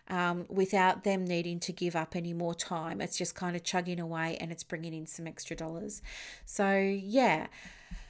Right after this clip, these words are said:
that's what I wanted to share with you today. So, whew, thank you so much for listening. I hope you're feeling, um, like there are options now, because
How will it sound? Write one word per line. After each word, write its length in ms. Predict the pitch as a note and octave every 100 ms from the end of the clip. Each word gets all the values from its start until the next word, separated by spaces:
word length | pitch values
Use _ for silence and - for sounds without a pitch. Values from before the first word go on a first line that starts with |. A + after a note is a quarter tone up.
| - - - F3+
that's 220 | F#3+ -
what 100 | G3+
I 40 |
wanted 220 | D#3+ E3
to 100 | -
share 320 | E3 - E3+ F3+
with 160 | E3+
you 100 | E3
today. 560 | E3 E3+ F#3 E3+ D3+ D3+
So, 460 | - F#3 E3 E3+ F3+ - - - -
whew, 180 | A4+ A4 - - _ _
thank 300 | - C4+ F#4+
you 60 | C#4
so 180 | - F#3+
much 240 | F3+ F3+
for 100 | -
listening. 960 | E3+ F3+ C#4+ - B3 F3+ D#3+ F3 B3 F4+ - - -
I 80 | A3+
hope 240 | G#3+ G#3+ -
you're 80 | B3+
feeling, 680 | - G3 F3+ F3 F3 E3 - -
um, 320 | F3 E3 E3
like 400 | - E3+ E3+ -
there 200 | F#3 E3+
are 120 | E3 -
options 640 | E3+ - - A#3+ C4+ C4
now, 320 | C#4+ C#4+ D#4 D#4 - - -
because 460 | F#3 G3 F3+ -